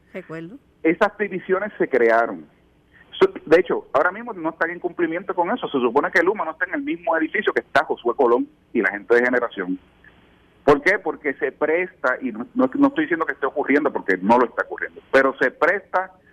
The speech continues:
Speaker 2: para que se den unas circunstancias, eh, ¿verdad?, que son de corrupción, ¿no? Despachar más una máquina que la otra,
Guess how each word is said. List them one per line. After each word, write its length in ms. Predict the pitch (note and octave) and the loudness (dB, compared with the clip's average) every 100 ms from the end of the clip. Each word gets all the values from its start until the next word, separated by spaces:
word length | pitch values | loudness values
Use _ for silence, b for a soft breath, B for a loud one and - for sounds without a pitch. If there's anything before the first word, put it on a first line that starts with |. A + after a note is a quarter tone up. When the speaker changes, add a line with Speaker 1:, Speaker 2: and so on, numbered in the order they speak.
| b _ | b _
Speaker 2:
para 220 | A#2+ A#2+ | 0 0
que 120 | A#2 | 0
se 120 | B2 | 2
den 240 | A#2 E3 G3+ | 2 2 2
unas 280 | C3+ C3 C3+ | 2 2 0
circunstancias, 840 | C#3+ - C#3+ C#3 F#3+ G3+ - - F3 _ b b b b _ | -8 2 2 4 2 2 -8 -8 -8 _ b b b b _
eh, 360 | A#2 A#2 A2 A2 | 4 6 6 4
¿verdad?, 380 | A2 G#2+ F3 - | 2 0 -2 -4
que 120 | B2+ | -8
son 460 | - A2+ C3 A#2+ A2 - - | -4 -6 -6 -10 -12 -8 0
de 100 | C3+ | 2
corrupción, 460 | C#3 C#3+ - D#3+ B3+ | 2 0 -2 -6 -6
¿no? 220 | G3+ - | -10 -8
Despachar 400 | B2+ - A#2 - | -10 -2 -2 -2
más 140 | C3+ D#3 | -2 -4
una 160 | D#3 C3+ | -4 -4
máquina 340 | C#3 D3 B2 | -4 -4 -4
que 100 | A#2 | -2
la 120 | G#2 | 2
otra, 600 | B2 G#3+ G#3 E3 E3+ F3 | 2 2 -2 -2 -2 -4